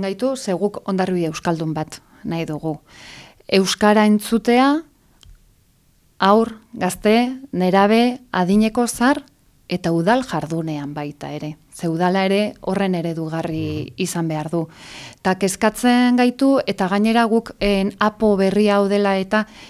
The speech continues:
Speaker 1: ez dio inongo onik egin Hondarbiko eredu honek, ze herri bihurtzen, eh, ari garen. Eta apo berria onartu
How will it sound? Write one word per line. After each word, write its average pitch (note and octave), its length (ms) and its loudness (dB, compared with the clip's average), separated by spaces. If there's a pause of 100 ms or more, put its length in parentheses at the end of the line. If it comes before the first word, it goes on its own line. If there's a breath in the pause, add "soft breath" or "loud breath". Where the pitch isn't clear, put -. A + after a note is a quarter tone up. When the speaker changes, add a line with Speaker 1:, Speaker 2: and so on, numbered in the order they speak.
Speaker 1:
ez F#3+ 140 -8
dio C4+ 200 2
inongo F#3+ 380 0
onik F3+ 280 -2
egin F3+ 360 0
Hondarbiko F3+ 800 -2
eredu F3 400 0
honek, E3+ 420 -4
ze G3+ 280 0
herri G3 260 0
bihurtzen, F3 640 -2
eh, D#3 460 -6 (100)
ari E3+ 180 -4
garen. E3 300 -4 (260 loud breath)
Eta F3+ 300 0
apo A#3 200 0
berria A3+ 360 0
onartu F#3+ 580 -2